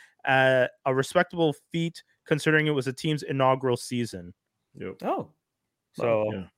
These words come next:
Speaker 1: I
Speaker 3: Well,
Speaker 1: knew
Speaker 3: we were
Speaker 1: we did
Speaker 3: wrong.
Speaker 1: have high attendance
Speaker 2: <laughs> Yeah,
Speaker 1: 'cause
Speaker 2: we had
Speaker 3: Oh,
Speaker 2: mad
Speaker 3: okay.
Speaker 2: people going there 'cause of games were hype, and then J. Cole showing up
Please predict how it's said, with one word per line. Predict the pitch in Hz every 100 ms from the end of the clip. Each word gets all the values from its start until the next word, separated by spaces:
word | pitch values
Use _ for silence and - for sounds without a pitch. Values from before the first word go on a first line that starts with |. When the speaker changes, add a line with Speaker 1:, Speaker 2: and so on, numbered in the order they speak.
| -
Speaker 1:
I | 185
Speaker 3:
Well, |
Speaker 1:
knew | 226 311
Speaker 3:
we |
were | 311
Speaker 1:
we |
did | 247 247
Speaker 3:
wrong. |
Speaker 1:
have | 220 214
high | 185 180 175
attendance | 156 165 147 117 104 - -
Speaker 2:
<laughs> | 110
Yeah, |
Speaker 1:
'cause | 107
Speaker 2:
we | 120
had | 127
Speaker 3:
Oh, |
Speaker 2:
mad | 135 147
Speaker 3:
okay. |
Speaker 2:
people | 139 143 123
going | 131 139
there | 120
'cause | 110 117
of | 120 101
games | 131 147
were | 135
hype, | 151 139
and | 101
then | 107 104 101 98 101
J. | 107 110
Cole | 123 131
showing | 127 107 101
up | 113 -